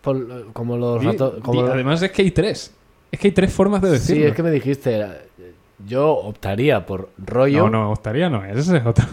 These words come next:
Speaker 1: <laughs>
Speaker 2: Rollo, rollo es
Speaker 1: ¿Rollo?
Speaker 2: una.
Speaker 1: Eh, había otra que era ro.
Speaker 2: Ro, con dos O's.
Speaker 1: Ro.
Speaker 2: Que en mi cabeza lee ru. <laughs>
Speaker 1: Ru,
Speaker 2: Cuando lo
Speaker 1: claro.
Speaker 2: veo escrito.
Speaker 1: Ru.
Speaker 2: Yo ru. Yo ru.
Speaker 1: ¿Y la otra cuál era?
Speaker 2: Roigo.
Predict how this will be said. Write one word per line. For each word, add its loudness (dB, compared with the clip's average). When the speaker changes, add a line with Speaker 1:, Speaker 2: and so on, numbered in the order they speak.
Speaker 1:
<laughs> 12
Speaker 2:
Rollo, -4
rollo 0
es 2
Speaker 1:
¿Rollo? 4
Speaker 2:
una. -4
Speaker 1:
Eh, -10
había 0
otra 2
que 2
era 2
ro. -2
Speaker 2:
Ro, 6
con -2
dos 2
O's. 0
Speaker 1:
Ro. -8
Speaker 2:
Que -4
en -6
mi -6
cabeza 4
lee 8
ru. 0
<laughs> -10
Speaker 1:
Ru, 6
Speaker 2:
Cuando 4
lo 2
Speaker 1:
claro. 0
Speaker 2:
veo -6
escrito. -10
Speaker 1:
Ru. 2
Speaker 2:
Yo 6
ru. 6
Yo 6
ru. 4
Speaker 1:
¿Y -8
la -4
otra -2
cuál -4
era? -8
Speaker 2:
Roigo. 6